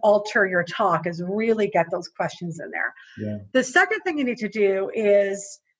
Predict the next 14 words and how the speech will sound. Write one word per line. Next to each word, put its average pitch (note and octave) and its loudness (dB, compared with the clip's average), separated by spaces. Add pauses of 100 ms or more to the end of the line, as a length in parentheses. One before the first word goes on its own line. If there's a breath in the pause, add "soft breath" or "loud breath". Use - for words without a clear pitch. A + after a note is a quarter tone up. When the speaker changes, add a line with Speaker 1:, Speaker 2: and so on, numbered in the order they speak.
(200)
Speaker 1:
find D4 2
a F4 -4
way G3+ 4 (880)
to, G#3+ 2
I A#3 4
always A3+ 0
talk G#3 0
to - -8
my G3+ 0
clients G3 -4
about F#3 0
raising G#3 2
your F#3+ 0
oxytocin. D#3+ -8